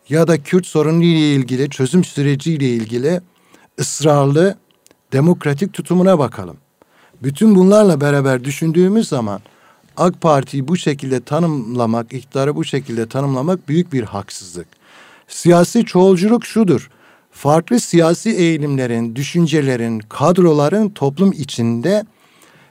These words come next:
var olması, hareket etmesi. Türkiye'de bunlar bugün var mı? Var. Seçime gidildiği zaman bütün partiler, B D P de başta olmak üzere,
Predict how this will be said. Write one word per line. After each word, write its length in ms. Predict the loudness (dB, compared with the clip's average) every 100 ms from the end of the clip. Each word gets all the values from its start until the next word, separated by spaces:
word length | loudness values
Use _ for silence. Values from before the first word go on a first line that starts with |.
| _ 2
var 220 | 4 6
olması, 600 | 6 4 0 -6 -14 -16 _ _ _
hareket 580 | -4 -2 0 0 0 0
etmesi. 560 | -2 -4 -8 -10 -16 -16 _ _ _ -10
Türkiye'de 460 | -6 0 2 4
bunlar 320 | 4 4 4 2
bugün 280 | 2 2
var 180 | 4 4
mı? 320 | 4 0 0
Var. 380 | 4 4 2 -8 _ _ _ _ _
Seçime 440 | -10 -8 -4 0 0
gidildiği 480 | 0 0 0 0
zaman 400 | 2 4 4 4
bütün 220 | 0 -2 -2
partiler, 720 | 2 0 0 2 2 2 -6 _
B 420 | -18 -8 0 2
D 120 | 2 0
P 200 | 0 -2
de 120 | -2
başta 300 | -4 -4 -2
olmak 400 | -2 -2 -6 -14
üzere, 420 | -14 -12 -12 -14